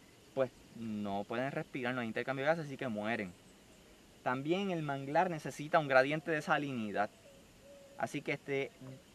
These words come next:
gradiente en salinidad se ve en un alto desbalance, ya que, pues, por el, el flujo de agua dulce va lavando toda esta sali-,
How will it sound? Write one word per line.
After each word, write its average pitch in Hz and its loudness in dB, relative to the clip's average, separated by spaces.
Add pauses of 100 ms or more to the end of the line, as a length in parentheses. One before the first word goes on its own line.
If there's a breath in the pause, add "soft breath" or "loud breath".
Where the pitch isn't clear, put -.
(300)
gradiente 143 2
en 156 -2
salinidad 151 6
se 117 -2
ve 120 4 (600)
en 110 -2
un 120 -4 (520)
alto 127 2
desbalance, 147 4 (460 loud breath)
ya 101 -2
que, 110 -4
pues, 113 -4
por 110 -2
el, 95 -4
el 98 -4
flujo 110 -2
de 127 4
agua 107 10
dulce 123 2 (220)
va 92 4
lavando 131 6
toda 113 2
esta 139 0
sali-, 131 0